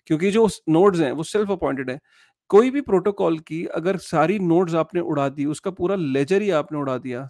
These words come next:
तो आप बंद कर सकते हो, खत्म कर सकते हो, बिल्कुल खत्म कर सकते हो, राइट? तो प्रोटोकॉल्स को बंद करना भी आसान है।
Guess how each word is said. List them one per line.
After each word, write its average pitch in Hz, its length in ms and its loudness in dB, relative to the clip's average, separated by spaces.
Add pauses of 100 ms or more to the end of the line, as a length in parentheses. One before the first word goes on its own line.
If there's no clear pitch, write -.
(120)
तो 139 60 -4
आप 139 80 -2
बंद 151 240 -4
कर 160 80 -4
सकते - 320 -12
हो, 185 60 -6
खत्म 165 340 -8
कर 170 120 -4
सकते 160 260 -14
हो, 139 60 -8
बिल्कुल 147 260 -10 (120)
खत्म 175 160 -14
कर 165 80 -10
सकते 147 300 -18
हो, 143 60 -20 (280)
राइट? 147 240 -10 (480)
तो 208 60 2
प्रोटोकॉल्स 233 500 6
को 262 100 -4
बंद 233 200 4
करना 226 200 4
भी 214 120 0
आसान 160 300 0
है। 131 120 -8